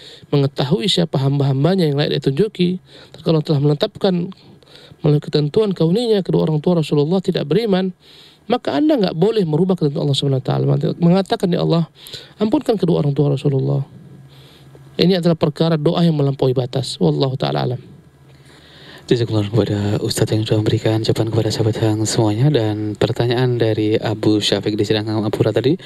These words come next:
Speaker 2: mengakhiri pertemuan kita di program Muhadharah Sobahiyah di edisi Jumat empat belas Muharram seribu empat ratus tiga puluh enam Hijriah. Sebelum kita tutup, kita ada informasi bahwasanya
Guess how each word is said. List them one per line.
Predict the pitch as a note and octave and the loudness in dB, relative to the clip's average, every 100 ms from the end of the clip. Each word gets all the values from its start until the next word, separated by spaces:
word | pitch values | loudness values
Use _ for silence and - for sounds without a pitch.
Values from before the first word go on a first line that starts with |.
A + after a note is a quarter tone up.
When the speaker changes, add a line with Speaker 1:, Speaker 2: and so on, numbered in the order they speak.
| - - - - | -12 -12 -8 -2
Speaker 2:
mengakhiri | B2+ B2 A#2+ | 0 2 0
pertemuan | - A#2 | 0 -2
kita | A2+ | 0
di | A2 G#2+ | 0 0
program | A2+ G#2+ | -2 -2
Muhadharah | G#2 A2 G#2+ G#2+ | -2 0 0 -2
Sobahiyah | - A#2 A2 G#2+ - A#2+ G#2+ - - - - - | 0 0 0 -2 0 0 0 -6 -18 -14 -14 -12
di | - A#2 A2 G#2+ G#2+ | -2 0 0 0 0
edisi | G2+ G#2+ G2+ G#2 G2+ - G2+ G#2+ G#2 G#2+ G#2+ G#2+ G#2+ A2 - - | 2 2 2 0 0 0 -2 -2 -4 -2 0 0 0 -2 -8 -4
Jumat | C#3+ C#3 - F3+ - - | 0 2 2 0 -2 -10
empat | - A2+ B2+ C3 | -4 0 0 0
belas | A2+ A2 G#2+ | 0 0 0
Muharram | A2 G#2+ A2 G#2+ | -2 0 -2 -2
seribu | - G#2+ | 0 0
empat | G#2+ A2 G#2 | 0 -2 0
ratus | G2 - - | -2 -2 -4
tiga | G#2+ G2+ - G2+ G2 | -4 -2 -2 -4 -2
puluh | G#2 G#2 G#2 | 0 0 -2
enam | G#2 | -2
Hijriah. | G#2 G#2+ G#2+ - - - - - - | -2 0 -2 -4 -12 -12 -12 -12 -6
Sebelum | - B2 B2 C3 | 0 0 0 -2
kita | C#3 C3+ C3+ | 0 0 2
tutup, | E3 | 0
kita | C3+ - - | 0 -4 -4
ada | B2 A#2 | -2 -2
informasi | A2+ G#2+ G#2+ G2+ - G#2+ G#2+ | -2 -2 -2 -4 -2 0 2
bahwasanya | G#2 G#2 G2+ G#2+ A2 G#2+ | 2 0 -2 -2 -2 -4